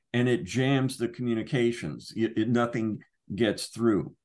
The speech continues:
And then spoofing, uh, again, is where you pretend to be a, a legitimate node on the network, and the attack is where you create false position or other spatial information.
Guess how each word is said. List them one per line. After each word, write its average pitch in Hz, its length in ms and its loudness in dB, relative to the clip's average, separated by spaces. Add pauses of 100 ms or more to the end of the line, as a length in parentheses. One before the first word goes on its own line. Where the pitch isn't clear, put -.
(460)
And 135 180 2
then 151 220 4
spoofing, 151 880 0
uh, 110 280 0
again, 123 460 0
is 117 400 2 (160)
where 127 480 2
you 120 500 2 (220)
pretend 143 440 0
to 139 80 -2
be 120 260 0
a, 113 360 0 (100)
a 101 140 -2
legitimate 131 640 2
node 123 240 4
on 117 160 2
the 110 80 -2
network, 113 580 -2 (280)
and 117 540 2
the 123 160 2
attack 160 440 0
is 127 160 -4
where 127 180 -2
you 123 200 0
create 123 680 0
false 131 400 0
position 120 640 -2
or 101 180 0
other 113 280 2
spatial 113 600 -2
information. 98 840 -2